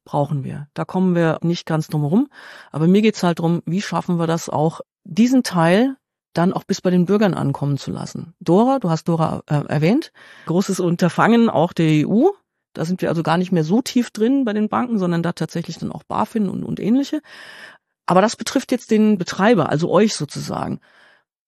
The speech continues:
Spannende Frage ist, inwieweit nützt es denn jetzt eurem Kunden, wenn der per Enkeltrick oder Ähnlichem an dieser Stelle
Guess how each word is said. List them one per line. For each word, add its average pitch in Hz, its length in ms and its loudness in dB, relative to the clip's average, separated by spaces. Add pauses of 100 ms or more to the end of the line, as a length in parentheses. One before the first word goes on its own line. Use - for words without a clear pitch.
(220)
Spannende 190 440 2
Frage 170 380 -2
ist, - 240 -6
inwieweit 185 600 0
nützt 226 300 0
es 233 100 -2
denn 208 160 2
jetzt 190 140 -2
eurem 160 260 0
Kunden, 247 680 -2
wenn 180 160 2
der 180 240 2
per 202 300 -2
Enkeltrick 233 500 0
oder 214 220 0
Ähnlichem 214 480 0
an 151 100 -2
dieser 156 200 0
Stelle 143 440 -2